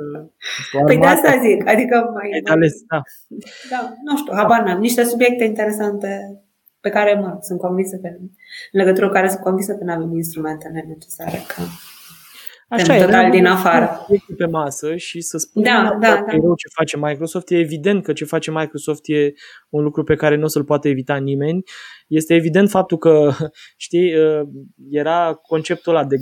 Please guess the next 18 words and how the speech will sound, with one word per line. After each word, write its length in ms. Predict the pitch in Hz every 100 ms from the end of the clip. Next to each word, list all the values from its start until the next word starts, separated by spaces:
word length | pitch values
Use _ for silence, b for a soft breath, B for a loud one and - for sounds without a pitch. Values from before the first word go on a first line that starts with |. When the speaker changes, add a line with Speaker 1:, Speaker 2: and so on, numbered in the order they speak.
| 131
Speaker 1:
glass 340 | 165 175 -
holes, 420 | - 139 131 -
uh, 300 | 139 139 139 123
oamenii 380 | 143 165 170 170
care 240 | 165 156 139
purtau 480 | 151 143 160 165
ochelarii 380 | 156 156 165 160
de 80 | 147
la 140 | 147
Google 360 | 139 165 139 127
acum, 340 | 123 - 143 135
nici 180 | 131
nu 60 | 135
mai 100 | 131
știu, 180 | - 127
zece 400 | 113 139 - 135
ani 220 | 147 127
sau 160 | 120